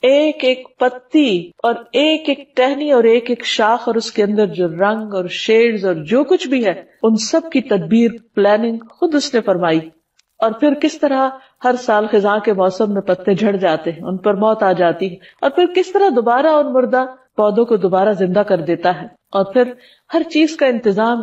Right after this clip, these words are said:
اس احسن طریقے سے کیا کہ مثلاً صحرا کے اندر جو پودے اگتے ہیں، ان کا انداز کچھ اور ہے، ان کی گہری زمین میں اتری ہوئی جڑیں ہوتی ہیں۔ یہ ساری پلاننگ کس نے کی کہ کس جگہ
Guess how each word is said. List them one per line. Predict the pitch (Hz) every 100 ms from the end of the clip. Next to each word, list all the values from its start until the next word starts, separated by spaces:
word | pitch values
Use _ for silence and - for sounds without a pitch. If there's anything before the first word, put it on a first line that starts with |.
| -
اس | 214 -
احسن | 233 233 339 320
طریقے | 233 214 220
سے | 220 202
کیا | - 175 165 - -
کہ | 220
مثلاً | 220 233
صحرا | 226 226 214 226 269 262
کے | 226
اندر | 208 220
جو | 214 208
پودے | 196 190 196
اگتے | 196 - 214
ہیں، | 185 - - _
ان | 233 240
کا | 240
انداز | 208 202 202 214 -
کچھ | 208 190
اور | 185
ہے، | 170 151 _ -
ان | 277 294
کی | 330
گہری | 294 302 311 349
زمین | 277 269 311 320
میں | 330 302 302 _ -
اتری | 262 339 359
ہوئی | 349
جڑیں | 254 240 240
ہوتی | 214 180 170
ہیں۔ | - _ -
یہ | 240
ساری | 269 254 269
پلاننگ | 302 285 294 330
کس | 339 339
نے | 359 349
کی | 202 165 - _ _
کہ | 240
کس | 294 294 247
جگہ | 240